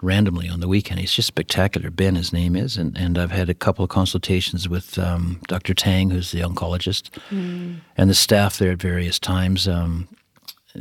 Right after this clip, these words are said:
Speaker 1: um, they've helped me with funding through their foundation.
Speaker 2: Wow.
Speaker 1: So it's just, I mean, I, I'm, I'm just
Speaker 2: Feel blessed.
Speaker 1: beyond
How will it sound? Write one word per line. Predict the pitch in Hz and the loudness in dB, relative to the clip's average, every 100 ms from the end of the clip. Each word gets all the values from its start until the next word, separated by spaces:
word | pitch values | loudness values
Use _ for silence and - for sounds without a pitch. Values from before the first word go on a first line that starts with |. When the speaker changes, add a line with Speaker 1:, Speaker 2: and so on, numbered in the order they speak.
| 87 | -6
Speaker 1:
um, | 90 90 90 87 | -4 -4 -4 -2
they've | 92 | -2
helped | - 104 98 | 2 2 4
me | 90 | 2
with | 87 | 2
funding | - 95 98 98 | 2 4 4 2
through | - 90 | 0 0
their | 90 87 | 0 0
foundation. | 90 87 87 92 - 101 - - - | 0 0 0 0 0 -2 -8 -20 -10
Speaker 2:
Wow. | 202 202 190 185 | -6 -4 -4 -6
Speaker 1:
So | 151 - | -2 0
it's | 95 | 0
just, | - 85 | 0 -2
I | 90 | 2
mean, | 95 | 4
I, | 104 92 101 | 2 2 0
I'm, | 92 87 92 - | 0 -2 -8 -6
I'm | 92 87 85 | -2 -2 -4
just | - - - - - - - | -4 -2 -2 -4 -10 -18 -16
Speaker 2:
Feel | - 196 | -2 -2
blessed. | 160 185 180 175 - - | 0 -2 -2 -4 -4 0
Speaker 1:
beyond | 107 95 87 87 | 2 2 2 -2